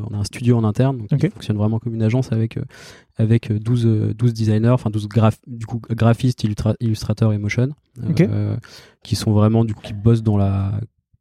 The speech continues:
Speaker 1: pour la brand, euh, pour Free et du coup pour toutes les entités de Free, quoi. Donc quand je dis entités, c'est, euh, du coup que ce soit du Free Mobile ou, ou Freebox, que ce soit du coup de, des campagnes d'affichage, euh,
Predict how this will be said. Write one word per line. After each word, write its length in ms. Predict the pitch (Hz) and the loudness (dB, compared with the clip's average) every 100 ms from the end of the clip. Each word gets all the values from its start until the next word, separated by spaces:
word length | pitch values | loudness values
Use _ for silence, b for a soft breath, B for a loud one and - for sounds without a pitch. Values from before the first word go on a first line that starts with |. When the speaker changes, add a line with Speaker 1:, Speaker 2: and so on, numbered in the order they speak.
| _ - - - | _ -20 -20 -2
Speaker 1:
pour 140 | - 127 | 4 4
la 100 | 113 | 4
brand, 440 | 110 117 147 151 - | 4 4 2 0 -4
euh, 160 | 104 101 - _ - | -4 -6 -8 _ -2
pour 180 | - 117 | 0 0
Free 400 | - 120 131 127 | 0 2 4 2
et 60 | |
du 100 | 110 | 0
coup 140 | 101 - | -4 -4
pour 160 | 98 | -4
toutes 220 | - 139 120 | -2 0 2
les 120 | 110 | 2
entités 400 | 104 - - 113 | 0 -4 -2 2
de 160 | 107 | 2
Free, 220 | 101 - 113 | 0 -4 -4
quoi. 160 | 107 | -4
Donc 100 | 107 104 _ _ _ | -4 -8 _ _ _
quand 120 | - 101 | -2 2
je 100 | 107 | 4
dis 100 | 104 | 4
entités, 380 | 104 104 113 | 2 2 2
c'est, 240 | 113 104 101 | 2 0 0
euh, 160 | 98 104 B B B B | -2 -4 B B B B
du 100 | 101 | -10
coup 80 | - | -6
que 80 | - | -2
ce 80 | |
soit 160 | 107 101 | 0 -2
du 100 | 98 | -4
Free 200 | - 107 | -2 -2
Mobile 400 | 98 98 110 113 | 0 2 4 4
ou, 760 | 104 101 101 98 101 104 98 101 | 2 0 -2 -2 -4 -4 -6 -6
ou 300 | 101 101 - | -8 -8 -8
Freebox, 540 | - 104 113 120 - | -4 2 4 4 0
que 100 | - | -4
ce 160 | 98 101 | -2 -4
soit 360 | 92 107 107 | 0 2 2
du 100 | 98 | 0
coup 180 | - 110 | -4 -2
de, 260 | 104 98 98 104 104 101 | 0 0 -2 -4 -4 -4
des 60 | |
campagnes 320 | - 107 104 | -2 2 2
d'affichage, 500 | 104 98 101 107 104 | 2 0 0 0 2
euh, 180 | 101 98 | 0 -2